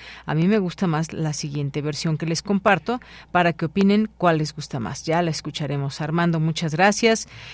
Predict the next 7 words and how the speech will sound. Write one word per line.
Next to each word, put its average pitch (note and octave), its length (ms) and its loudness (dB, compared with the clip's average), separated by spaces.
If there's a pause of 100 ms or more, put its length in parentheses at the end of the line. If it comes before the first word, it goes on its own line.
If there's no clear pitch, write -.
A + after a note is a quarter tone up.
(160)
Eh, E3 160 0
Damián F3 480 4
Maldonado, F#3+ 800 4
César D#3 420 -4
Soto, G#3 440 -2
muchos D#3+ 340 -2
saludos. G3 720 -2